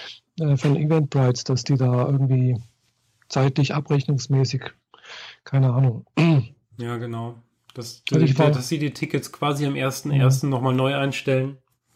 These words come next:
Speaker 1: Möglich. Also ich war heute auch schon mal knapp dran, mir Tickets zu kaufen für, äh,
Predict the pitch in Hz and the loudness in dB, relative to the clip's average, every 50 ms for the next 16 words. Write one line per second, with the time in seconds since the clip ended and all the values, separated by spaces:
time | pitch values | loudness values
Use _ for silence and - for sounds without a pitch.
0 | _ _ - 139 139 135 - 135 127 - - - _ _ _ _ _ _ - - | _ _ 2 2 2 2 2 -2 -2 -2 -4 -10 _ _ _ _ _ _ -20 -20
1 | - - - - - _ _ _ 143 127 139 135 131 120 110 175 196 135 - 170 | -20 -20 -20 -20 -20 _ _ _ -2 -2 0 0 -2 -2 -4 -2 -2 0 2 2
2 | 151 165 165 170 160 165 160 - 165 156 143 - - 160 156 - - - 147 156 | 2 4 4 4 2 2 2 2 2 2 2 0 0 -4 -4 -2 -2 -2 0 0
3 | 160 143 - - - - - - - - _ - 156 156 151 139 - - 156 190 | 0 -2 -6 -16 -20 -18 -18 -20 -20 -14 _ 2 2 4 2 2 0 0 0 0
4 | 170 180 - - - 170 139 - 143 143 151 147 - 156 135 - 156 151 143 143 | 0 0 -4 -4 -4 -4 -2 0 2 2 2 0 -2 -6 -2 2 2 4 4 4
5 | 143 135 - _ _ _ _ _ _ _ _ _ _ - 147 143 143 143 139 139 | 2 0 -2 _ _ _ _ _ _ _ _ _ _ -2 0 2 2 4 2 2
6 | 139 | 2